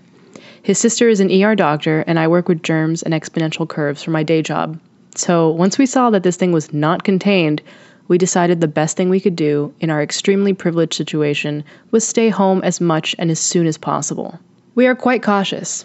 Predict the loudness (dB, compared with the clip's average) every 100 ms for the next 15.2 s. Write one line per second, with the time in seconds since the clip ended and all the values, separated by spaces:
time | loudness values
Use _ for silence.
0 | _ 0 2 2 2 2 4 2 -2 -2
1 | -4 0 0 2 0 -2 -4 -2 -4 -4
2 | -8 -8 -2 0 2 0 0 0 0 0
3 | 0 -2 -2 -2 -4 0 2 2 0 0
4 | 0 0 -2 -6 -2 -2 0 0 0 2
5 | 0 0 0 0 0 0 0 0 -2 -2
6 | 0 2 0 -2 -8 -10 -8 -2 -2 0
7 | -2 0 0 2 0 2 0 0 0 0
8 | 0 0 -4 -8 -12 _ _ _ _ _
9 | _ _ 0 2 2 4 4 4 2 0
10 | 0 0 2 4 2 2 -4 0 2 4
11 | 2 2 0 -2 -2 -2 0 0 0 0
12 | -2 -2 -2 -2 -2 -4 -4 -2 -2 0
13 | 2 2 0 -2 -4 -4 -4 -2 -2 -2
14 | 0 0 -2 -4 -6 -6 -6 -6 -6 -8
15 | -12 -18